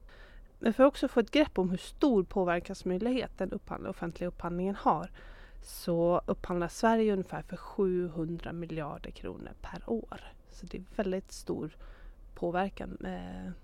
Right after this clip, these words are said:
offentlig upphandling har. Och det motsvarar ungefär en sjättedel av Sveriges B N P, så man ska få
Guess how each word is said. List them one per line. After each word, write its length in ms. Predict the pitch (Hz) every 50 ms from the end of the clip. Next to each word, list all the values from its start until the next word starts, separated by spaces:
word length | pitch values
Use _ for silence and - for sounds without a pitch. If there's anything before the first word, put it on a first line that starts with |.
| - - -
offentlig 320 | - - 185 160 - -
upphandling 360 | 170 - - 175 175 180 190
har. 260 | - - 113 107 - - - - - - - - - - - - - - -
Och 60 | 190
det 80 | 226 240
motsvarar 340 | 240 220 196 - - 156
ungefär 180 | 170 - - 151
en 60 | 160
sjättedel 720 | - - - 226 196 - - - 170 170 208 226 - -
av 80 | - -
Sveriges 360 | - - - - 185 - -
B 140 | - - 87
N 120 | - - -
P, 140 | - 196 - - - - - - - -
så 80 | - -
man 100 | - -
ska 140 | - - -
få 140 | - -